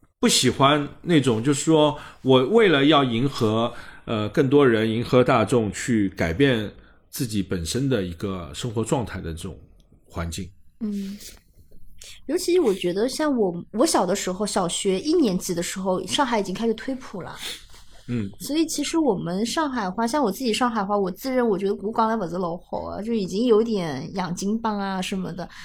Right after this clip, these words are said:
Speaker 2: 但是我觉得像粤语的一些香港小朋友，他们，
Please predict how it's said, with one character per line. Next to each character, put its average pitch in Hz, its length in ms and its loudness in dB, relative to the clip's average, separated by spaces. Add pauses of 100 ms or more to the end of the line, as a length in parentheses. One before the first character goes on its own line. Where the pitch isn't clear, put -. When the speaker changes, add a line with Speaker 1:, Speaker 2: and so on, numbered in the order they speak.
(160)
Speaker 2:
但 285 140 -2
是 277 140 -4
我 247 160 4
觉 196 120 0
得 202 60 4
像 262 280 0 (200)
粤 302 160 0
语 202 260 0
的 185 160 -4
一 208 60 -4
些 240 120 -6
香 269 220 -2
港 254 100 2
小 233 160 -2
朋 190 280 -4
友， 196 120 -2
他 214 140 -4
们， 233 500 2